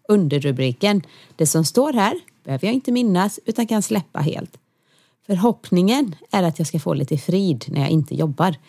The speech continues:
Men stressen är hög och lite för ofta så flyr jag undan. Resultatet blir att jag vet vad som är rätt men gör det inte. Jag behöver komma ur loopen på bästa sätt med långsiktigt hållbara vanor.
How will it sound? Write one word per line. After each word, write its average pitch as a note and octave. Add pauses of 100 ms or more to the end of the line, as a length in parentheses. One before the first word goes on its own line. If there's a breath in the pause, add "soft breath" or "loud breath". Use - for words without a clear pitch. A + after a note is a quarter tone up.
(240 soft breath)
Men E3+
stressen A3
är A3
hög D#3
och D#3+
lite D#3+
för D#3+
ofta C#3+
så C#3
flyr C3+
jag C3
undan. D#3+
Resultatet F3
blir E3
att C3
jag C#3+
vet C#3
vad F#3
som F#3+
är F3+
rätt C3+
men D#3
gör C#3
det F3
inte. E3 (440 loud breath)
Jag G3
behöver F3
komma E3
ur D3+
loopen D3+ (540)
på -
bästa D3+
sätt -
med D#3+
långsiktigt D3 (380 loud breath)
hållbara B2
vanor. E3+